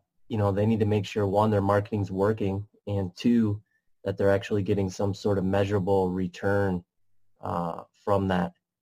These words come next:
and not just wasting it, as, as, to be blunt, you know, on things like billboards and, and, and other things that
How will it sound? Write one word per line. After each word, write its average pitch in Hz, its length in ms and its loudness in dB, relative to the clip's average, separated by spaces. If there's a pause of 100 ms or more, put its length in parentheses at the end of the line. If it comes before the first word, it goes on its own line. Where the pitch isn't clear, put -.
(120)
and 101 140 -4
not 95 280 0
just - 580 -6 (1200)
wasting 104 540 0
it, 95 260 -2 (240)
as, 95 160 -6 (200)
as, 95 200 -6 (600)
to - 60 -8
be 104 140 4
blunt, 104 420 4
you 101 100 2
know, 98 140 4
on 101 220 4
things 104 260 0
like 95 180 0 (160)
billboards 98 680 2
and, 90 300 -2
and, 92 340 -4
and 98 100 -2
other 95 220 0
things 95 320 -4
that 90 280 -2